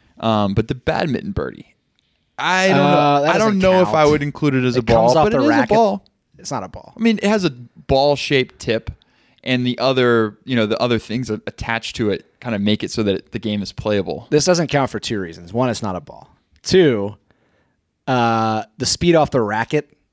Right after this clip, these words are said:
Speaker 2: is probably the fastest, but that dies so fast.
Speaker 1: It does die fast, but it is clocked at the fastest moving object in any game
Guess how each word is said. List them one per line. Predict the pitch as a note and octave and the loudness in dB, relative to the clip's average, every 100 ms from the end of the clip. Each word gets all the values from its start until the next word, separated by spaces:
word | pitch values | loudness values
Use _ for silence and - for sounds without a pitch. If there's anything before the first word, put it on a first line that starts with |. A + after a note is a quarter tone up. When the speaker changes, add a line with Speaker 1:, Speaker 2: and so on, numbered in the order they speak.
| _ _ D3+ | _ _ -10
Speaker 2:
is | B2 | -2
probably | D#3 D3+ | 2 4
the | D#3 | 4
fastest, | - D#3+ D3+ F3+ D#3 | 2 2 0 -4 -2
but | |
that | B2+ A2+ | -2 -2
dies | G#2+ A2 A2 | -4 -2 -4
so | - A2 | -4 -6
fast. | - F#2 B2 - - _ _ _ - | -6 -8 -10 -12 -18 _ _ _ -4
Speaker 1:
It | C#3 | 0
does | G3+ C3+ | 0 2
die | A2+ B2 A2 | 2 2 0
fast, | - B2+ A#2 G2 - - | -4 -2 -2 -4 -8 -4
but | G#2+ - | -4 -2
it | A2 | 0
is | G#2+ F#2+ - - _ _ _ _ | 0 -2 -8 -12 _ _ _ _
clocked | - D3+ D3+ - | -2 0 0 -2
at | A2+ F2+ | -4 -2
the | A2 | -6
fastest | - A#2+ A2+ - A2 A#2 | -2 0 0 -2 -6 0
moving | A#2 G#2 G2+ | 2 2 0
object | G2+ F#2+ G2+ - - | 0 0 -4 -4 -8
in | A2+ | -4
any | G#2+ A#2 | 2 2
game | G#2+ G2+ - | 2 -2 -4